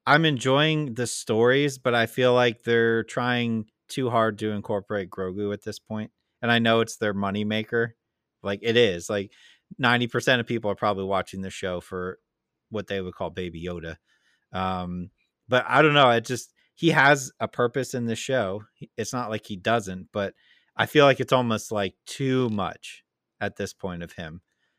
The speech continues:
Um, where I'd be, I would personally like to see some other characters more. Um, give me more Bo-Katan and that kind of stuff.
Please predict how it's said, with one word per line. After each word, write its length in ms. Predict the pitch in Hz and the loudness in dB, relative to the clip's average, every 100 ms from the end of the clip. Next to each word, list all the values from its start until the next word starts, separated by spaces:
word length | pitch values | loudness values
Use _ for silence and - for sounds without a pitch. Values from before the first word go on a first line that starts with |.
| _ | _
Um, 600 | - 92 92 90 92 92 - - | -8 -6 -4 -6 -6 -8 -12 -4
where 160 | 107 | 0
I'd 200 | 113 110 | 2 2
be, 320 | 110 107 104 - _ _ | 0 -2 -4 -8 _ _
I 200 | 143 160 | 8 10
would 180 | 147 110 | 8 4
personally 340 | 127 110 110 | 0 0 -2
like 200 | 104 98 | -2 -4
to 60 | - | -8
see 180 | 107 101 | -8 -6
some 200 | 101 95 | -6 -6
other 180 | 90 85 | -8 -8
characters 560 | 101 82 - 80 85 | -8 -8 -10 -18 -14
more. 340 | 92 82 - - _ _ _ _ _ _ 98 | -14 -14 -16 -20 _ _ _ _ _ _ -10
Um, 520 | 92 87 82 82 85 _ | -8 -8 -10 -12 -14 _
give 140 | 104 | -8
me 120 | 92 87 | -8 -8
more 200 | 87 82 | -10 -10
Bo-Katan 640 | 87 80 - 82 82 82 | -12 -14 -14 -12 -10 -12
and 240 | 76 78 78 | -14 -16 -14
that 200 | 82 - | -14 -14
kind 180 | 71 | -20
of 80 | 69 | -20
stuff. 300 | - 73 71 | -18 -16 -18